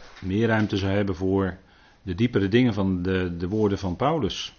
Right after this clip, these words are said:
En hier gaat het dan om hem ontvangen. Hè, er staat een vrij sterk woord in het Grieks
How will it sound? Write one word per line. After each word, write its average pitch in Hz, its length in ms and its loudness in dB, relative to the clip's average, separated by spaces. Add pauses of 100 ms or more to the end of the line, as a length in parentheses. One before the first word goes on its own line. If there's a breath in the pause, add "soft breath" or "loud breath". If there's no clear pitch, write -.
(1040 loud breath)
En 95 160 -2
hier 147 340 6
gaat 123 240 2
het 120 100 -2
dan 113 360 0
om 98 220 2
hem 104 340 2
ontvangen. 147 840 0
Hè, 127 260 -6
er 123 80 -4
staat 98 280 -4
een 85 200 -4
vrij 107 260 0
sterk 87 380 -2
woord 95 280 -2
in 113 160 -6
het 110 180 -10
Grieks - 560 -4